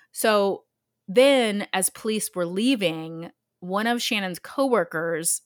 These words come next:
got a note to them saying that he had information and he wanted to talk to them in private before they left.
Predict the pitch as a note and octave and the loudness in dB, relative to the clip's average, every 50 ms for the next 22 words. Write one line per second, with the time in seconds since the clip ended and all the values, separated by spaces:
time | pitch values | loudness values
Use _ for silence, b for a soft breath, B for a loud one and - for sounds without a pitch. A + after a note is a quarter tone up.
0 | _ _ _ - F#3 F#3 G3 - - - F#3+ F#3 F3 F3 F3+ - - - G#3+ G#3+ | _ _ _ 0 2 2 2 0 -4 -6 -6 -2 -2 -2 -2 -2 -4 -8 -6 -4
1 | A#3 A#3+ B3 B3+ C4 C4+ A#3 - - - F#3 F3 E3 E3+ E3+ E3 - - - - | -2 -2 0 2 2 0 0 0 -2 -2 -2 -2 -2 -4 -6 -6 -8 -8 -8 -8
2 | F#3+ E3 F3 F3 - - F#3 - F#3 E3+ C#3+ D3 D#3+ - G#3 G3 G3 F#3 F3 D#3+ | -6 -6 -6 -6 -8 -8 -8 -8 -8 -8 -8 -8 -8 -6 -6 -6 -6 -6 -6 -8
3 | F#3+ E3+ E3+ C#3 D3 D#3+ D#3+ E3+ - - - D3+ C#3 - - - F3 F3 F3+ F#3 | -8 -10 -8 -8 -10 -10 -10 -12 -14 -12 -10 -8 -8 -8 -10 -12 -8 -4 -4 -2
4 | F#3 G3 F#3+ - E3 - - - D#3 C3+ D#3+ F#3 G#3 B3 - - - F3 - - | -2 -4 -6 -8 -10 -10 -6 -6 -6 -4 -4 -4 -4 -6 -6 -6 -10 -12 -8 -6
5 | E3+ D#3+ D#3+ D#3+ D#3+ D#3 D#3 D#3 D#3+ D3+ D#3 D#3+ E3+ F3 E3 - - - - | -4 -4 -4 -4 -6 -8 -10 -10 -8 -8 -4 -4 -4 -4 -4 -8 -14 -20 -20